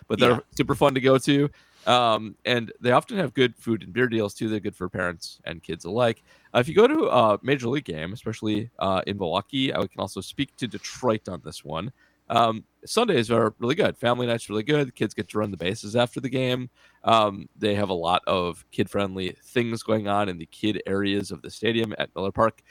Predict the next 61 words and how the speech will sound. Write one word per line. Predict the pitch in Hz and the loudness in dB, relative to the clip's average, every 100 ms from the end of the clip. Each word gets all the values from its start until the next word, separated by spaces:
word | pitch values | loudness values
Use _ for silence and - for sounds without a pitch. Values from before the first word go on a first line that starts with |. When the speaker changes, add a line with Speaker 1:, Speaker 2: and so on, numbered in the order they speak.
| - _ - | -20 _ 0
Speaker 1:
There's | 95 92 | 0 2
face | - 113 | 2 2
painting | - 104 104 101 98 | 0 -4 -2 -2 -2
and | 98 | -4
tattooing | 104 - 110 113 113 107 107 | -8 -2 2 4 2 -2 -8
and | - 87 80 | -6 -6 -6
free | - 101 | -4 -4
balloons | 92 82 104 104 104 104 - - | -2 -2 0 0 -4 -8 -10 -8
and | 87 85 | -8 -8
things | 98 92 85 | -8 -10 -4
of | |
that | - 131 | 0 0
na-, | 131 123 - | 0 -8 -2
nature. | 123 120 120 117 120 _ _ _ - | -2 0 -2 -2 -2 _ _ _ -2
Um, | 113 101 92 98 | 0 2 0 -4
you | 139 | -4
know, | 156 - | -4 0
get | 160 | 2
'em | |
ice | 123 120 | 4 2
cream, | - 135 143 | 0 -2 -2
keep | 147 101 | -6 -8
'em | 104 | 0
occupied, | 101 107 - 110 104 101 _ _ | 0 0 -2 2 2 0 _ _
go | 113 | -2
check | 110 104 - | 0 0 0
out | 85 | -2
the | |
best | 78 101 | -2 -2
parts | - 90 78 | -2 -4 -6
of | |
the | 78 | -6
game. | 92 90 90 | -4 -4 -4
That's | 131 - | -4 -2
the | 143 | -2
best | 117 - | -2 0
way | 101 | -2
to | |
go | 92 82 | -2 -2
about | 76 - - - | -4 -6 -8 -14
it. | _ _ _ _ - | _ _ _ _ 0
And | 143 | 2
keep | 240 | 2
it | 208 | 0
simple, | - 139 131 131 | 2 0 2 -2
too. | - 101 | 2 2
Like, | 113 104 | 4 2
don't | - 185 | 2 0
tailgate | - 104 101 95 - | 0 -2 -2 -4 -6
with | - | -10
kids. | - - - - | -12 -14 -14 -12
It's | 104 - | -10 -10
too | - 135 | -4 0
long | 127 123 117 | 2 2 2
of | 92 | -6
a | |
day | 78 78 | -2 0
if | 90 - | 0 -2
you | 120 | -2
do | 139 | 0
that. | 139 156 | 2 2